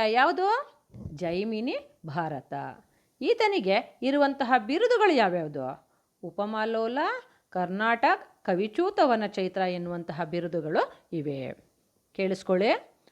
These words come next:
ಲಕ್ಷ್ಮೀಶ ಕವಿಯು ಕ್ರಿಸ್ತ ಶಕ ಸುಮಾರು ಸಾವಿರದ ಐನೂರ ಐವತ್ತರಲ್ಲಿ ಚಿಕ್ಕಮಗಳೂರು ಜಿಲ್ಲೆಯ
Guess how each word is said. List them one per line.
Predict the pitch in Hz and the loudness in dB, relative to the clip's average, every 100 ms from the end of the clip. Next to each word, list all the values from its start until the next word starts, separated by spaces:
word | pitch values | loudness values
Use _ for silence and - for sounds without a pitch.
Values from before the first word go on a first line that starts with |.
| _ 170 | _ -6
ಲಕ್ಷ್ಮೀಶ | 170 - 226 240 | -6 -4 -4 -2
ಕವಿಯು | 226 226 247 370 - _ - | -2 -2 0 -2 -4 _ -8
ಕ್ರಿಸ್ತ | 185 - 220 | -8 -4 -4
ಶಕ | 220 220 | -2 -4
ಸುಮಾರು | 220 233 226 240 440 - _ - | -4 -4 0 0 -2 -6 _ 2
ಸಾವಿರದ | 196 190 190 185 | 4 4 2 0
ಐನೂರ | 214 240 233 | 0 0 0
ಐವತ್ತರಲ್ಲಿ | 196 220 233 233 233 226 247 494 - _ _ - | 0 2 2 2 0 0 -2 -8 -10 _ _ -8
ಚಿಕ್ಕಮಗಳೂರು | 220 - 277 277 247 240 233 226 | -8 -2 0 2 4 4 4 2
ಜಿಲ್ಲೆಯ | 202 240 254 311 | -2 -2 0 0